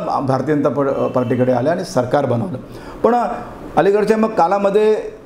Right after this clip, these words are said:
अ, अजित पवार असतील, छगन भुजबळ असतील, पटेलजी असतील, या लोकांनी विचार केला की देशाचा पंतप्रधान <clears throat> मोदी साहेब हे जागतिक दर्जावर त्यांची छाप आहे,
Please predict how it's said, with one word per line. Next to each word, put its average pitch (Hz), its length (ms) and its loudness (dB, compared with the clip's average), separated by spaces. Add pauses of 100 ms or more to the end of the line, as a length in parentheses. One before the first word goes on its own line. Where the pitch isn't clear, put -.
(880)
अ, 135 60 4
अजित 131 400 2
पवार 190 160 4
असतील, 190 480 0
छगन 180 240 2
भुजबळ 175 240 2
असतील, 185 380 0
पटेलजी 180 440 0
असतील, 185 500 2
या 170 120 2
लोकांनी 175 360 0
विचार 165 300 0
केला 120 280 -2 (680)
की 196 100 4
देशाचा 165 520 2
पंतप्रधान 190 640 0 (360)
<clears throat> - 400 -2
मोदी 156 300 2
साहेब 175 280 0
हे 196 100 0
जागतिक 165 680 -2
दर्जावर 202 440 2
त्यांची 196 340 -2 (140)
छाप 185 220 2
आहे, 123 200 0